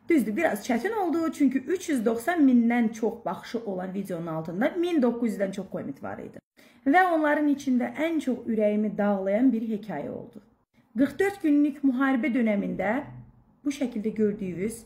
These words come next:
Arzuman Allahverdiyev bir ayağını itirir.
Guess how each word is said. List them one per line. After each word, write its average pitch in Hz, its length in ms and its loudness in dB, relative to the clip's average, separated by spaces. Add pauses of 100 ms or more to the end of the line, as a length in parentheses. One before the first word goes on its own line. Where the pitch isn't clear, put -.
(360)
Arzuman 247 520 4
Allahverdiyev 208 760 -2 (420)
bir 302 260 4 (160)
ayağını 202 540 0 (120)
itirir. - 540 -12